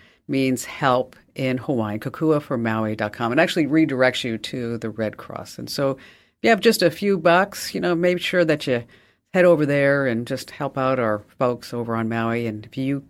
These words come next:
need a vacation, now is a good time for you to go to Maui, too. The, the airfares are incredibly cheap, as I mentioned, as well as the hotels. And they need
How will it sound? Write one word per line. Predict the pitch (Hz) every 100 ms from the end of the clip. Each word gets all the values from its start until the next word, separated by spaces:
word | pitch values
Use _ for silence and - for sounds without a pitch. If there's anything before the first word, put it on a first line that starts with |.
| -
need | 151 180
a | 156
vacation, | 165 156 185 185 - 104
now | 113 139
is | 156 160
a |
good | 139 147
time | - 135 127
for | 123
you | 117 117
to |
go | 117 117
to | 110
Maui, | 110 110 107
too. | - 113 107 107 107
The, | 120 113 - - _ -
the |
airfares | 139 147 160 143
are | 131
incredibly | 123 - 135 123
cheap, | 117 - 120 113
as | 113 117
I |
mentioned, | 113 123 117 120 110 113
as | 107
well | - 110
as | 107 -
the |
hotels. | 104 104 - 110 98 107
And | 110 110
they | 113
need | 110 139 147 143